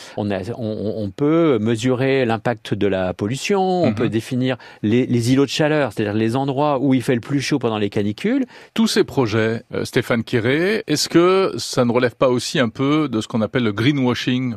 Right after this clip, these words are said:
Speaker 2: pour Engie, c'est-à-dire un effort de communication pour vous donner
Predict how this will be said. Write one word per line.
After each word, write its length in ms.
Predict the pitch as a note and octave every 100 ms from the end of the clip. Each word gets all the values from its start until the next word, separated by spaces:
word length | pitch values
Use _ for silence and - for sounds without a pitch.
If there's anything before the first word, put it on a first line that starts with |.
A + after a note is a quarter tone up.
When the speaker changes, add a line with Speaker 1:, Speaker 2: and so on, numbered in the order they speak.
| -
Speaker 2:
pour 140 | A2
Engie, 400 | G#2 G2 G2+ C#3+
c'est-à-dire 520 | - G#2 G2+ G#2 C3 D#3+ - - - - _ G2
un 80 |
effort 280 | A#2+ - C#3
de 80 | A#2
communication 760 | - E3 D#3+ B2+ C3+ - D#3+
pour 380 | D#3+ C#3 D#3 D3
vous 200 | G2 A2+
donner 600 | A2 C3 C3+ D3+ F3+ F#3+